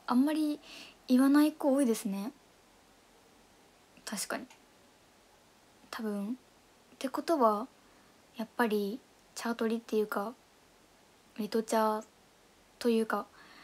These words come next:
が、あの、一番近しいのかな。近しくないといかんのかな。<laughs> なんだろう。なんて言うんだかわからないけど。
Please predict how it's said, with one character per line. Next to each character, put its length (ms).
が、 360
あ 120
の、 380
一 240
番 400
近 240
し 160
い 40
の 100
か 100
な。 140
近 240
し 120
く 120
な 100
い 80
と 240
い 80
か 120
ん 20
の 80
か 100
な。 140
<laughs> 80
な 80
ん 20
だ 120
ろ 80
う。 40
な 60
ん 100
て 100
言 40
う 80
ん 40
だ 0
か 80
わ 60
か 100
ら 60
な 100
い 40
け 140
ど。 140